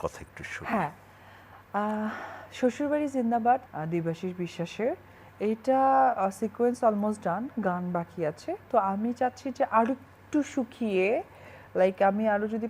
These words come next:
Speaker 2: পাঁচ কেজি কমাতে পারি নিজেকে, তাহলে গানটা প্রপার লাগবে, ভালো লাগবে, যার জন্য একটু সময় নিচ্ছি। আর দুটো নতুন সিনেমার কথা হয়েছে, তো তাদের সাথে আমার কিছুটা ব্যাটে বলে প্রবলেম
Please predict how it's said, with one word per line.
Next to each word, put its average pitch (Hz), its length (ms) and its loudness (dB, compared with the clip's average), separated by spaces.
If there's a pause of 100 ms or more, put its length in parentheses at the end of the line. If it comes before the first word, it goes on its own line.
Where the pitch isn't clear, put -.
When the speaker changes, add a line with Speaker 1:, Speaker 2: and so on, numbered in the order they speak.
Speaker 2:
পাঁচ 202 300 4
কেজি 214 260 -2
কমাতে 185 500 2
পারি 160 240 2
নিজেকে, 170 540 -6
তাহলে 240 420 -2
গানটা 185 240 0
প্রপার 185 380 2
লাগবে, 139 440 -4
ভালো 165 300 -2
লাগবে, 139 340 -6
যার 185 160 0
জন্য 185 140 -6
একটু 185 180 -10
সময় 202 340 -2
নিচ্ছি। 180 500 -10 (680)
আর 165 180 0 (140)
দুটো 233 300 -2
নতুন 262 440 0
সিনেমার 254 460 0
কথা 220 280 -2 (100)
হয়েছে, 196 400 -2 (180)
তো 226 100 -2
তাদের 214 340 2 (100)
সাথে 269 220 -6
আমার 262 240 -2 (100)
কিছুটা 269 320 0
ব্যাটে 190 340 2
বলে 185 280 2 (120)
প্রবলেম 156 340 0